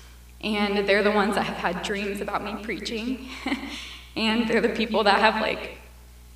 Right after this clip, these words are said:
just, like, encouraged me so much, like, just made me believe that there's something worthwhile in me.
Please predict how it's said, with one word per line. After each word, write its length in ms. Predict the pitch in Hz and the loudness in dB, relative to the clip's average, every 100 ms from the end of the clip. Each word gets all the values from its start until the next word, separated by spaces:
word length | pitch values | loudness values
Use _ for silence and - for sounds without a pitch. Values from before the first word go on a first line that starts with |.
| - - - - - - 185 | -20 -20 -20 -20 -20 -20 -12
just, 200 | 185 202 | -8 -2
like, 360 | 202 180 - - | 0 0 -4 -4
encouraged 540 | 202 214 220 240 277 | 0 0 2 2 2
me 160 | 269 285 | -2 -2
so 260 | - 294 | 0 -2
much, 460 | 233 208 262 - - | 0 0 0 -2 -4
like, 180 | - 175 - - - - - - - | -4 -4 -8 -12 -18 -18 -18 -10 0
just 200 | 233 240 | 2 4
made 200 | 226 220 | 6 6
me 100 | 233 | 6
believe 500 | 233 233 208 208 202 | 6 4 2 2 4
that 440 | 196 180 196 - | 6 6 2 0
there's 240 | 196 208 214 | 0 0 0
something 680 | 185 185 190 196 196 196 190 - - - - - - - - | -2 -2 -2 -2 -4 -6 -12 -18 -20 -20 -20 -20 -20 -20 -2
worthwhile 1500 | 185 190 190 214 - - - - - - 190 180 170 160 160 | 2 2 2 -4 -8 -16 -20 -20 -12 2 6 8 6 2 0
in 160 | 160 | -4
me. 360 | 160 151 - | -4 -6 -8